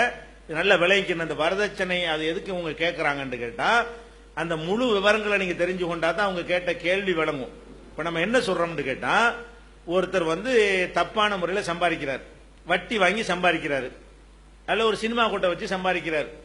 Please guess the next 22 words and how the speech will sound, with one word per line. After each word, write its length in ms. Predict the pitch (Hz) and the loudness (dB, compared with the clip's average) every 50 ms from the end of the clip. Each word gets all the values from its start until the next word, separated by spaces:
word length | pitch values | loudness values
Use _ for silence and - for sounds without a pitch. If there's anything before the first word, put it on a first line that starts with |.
| - - - - - - - - - - 165 | -20 -20 -20 -20 -20 -20 -20 -20 -10 -6 -2
அல்ல 180 | 196 226 226 | 0 2 2
ஒரு 80 | 202 180 196 | 4 4 4
டாஸ்மாக் 440 | 208 202 202 208 208 202 196 165 185 180 | 4 4 2 0 0 0 0 0 -2 0
மாதிரி 140 | 190 185 190 185 | 0 0 0 0
ஒரு 60 | 180 151 160 | -2 -2 0
கடை 120 | 170 175 175 175 | 0 0 0 -2
வச்சு 220 | 175 - 190 180 180 | -4 -8 -6 -6 -2
சம்பாதிக்கிறாருன்னு 640 | 180 185 180 175 165 160 160 160 160 165 165 156 | 0 0 0 0 0 0 0 0 -2 -2 -4 -6
வைங்க. 200 | 151 143 135 135 123 107 - - - - - - - - - - - - | -6 -4 -4 -4 -4 -4 -6 -10 -16 -20 -20 -20 -20 -20 -20 -20 -8 -6
சம்பாரிச்சு 520 | - 202 220 226 240 208 185 175 - - 247 240 | -4 -2 4 6 8 8 6 6 2 2 4 6
அவர் 140 | 202 190 185 | 6 6 4
என்ன 100 | 190 208 190 | 2 0 0
செய்யறாருன்னா, 440 | 180 180 170 156 151 147 165 220 262 247 | 0 0 2 2 2 0 0 0 -2 0
உங்களுக்கு 320 | 233 208 196 190 175 170 185 175 170 165 | 0 0 -2 -2 -2 0 2 2 4 2
அந்த 200 | 180 190 196 196 196 - - | 2 0 0 -2 -2 0 2
காசுல 340 | 175 180 180 - - 160 165 156 | 4 2 2 2 2 0 2 2
இருந்து 280 | 151 151 160 170 208 254 262 214 151 123 - - - - - - - - - - 190 | 0 -2 0 2 4 4 4 4 2 0 -6 -12 -18 -20 -20 -20 -20 -20 -14 -8 -4
உங்களுக்கு 340 | 214 202 202 180 165 185 208 | 0 0 2 2 2 2 2
ஒரு 60 | 202 - | 4 4
சட்டை 220 | 185 175 180 202 190 | 4 4 4 2 0
எடுத்துறாரு. 480 | 180 175 143 160 147 135 139 131 110 - - - - - - - - - - - - - - - - - - - - - - 143 | 0 0 -2 -2 -2 -2 -4 -4 -6 -8 -14 -20 -20 -20 -20 -20 -20 -20 -20 -20 -20 -20 -20 -20 -20 -20 -20 -20 -12 -6 -4 -2
அவர் 180 | 156 165 170 | 0 0 0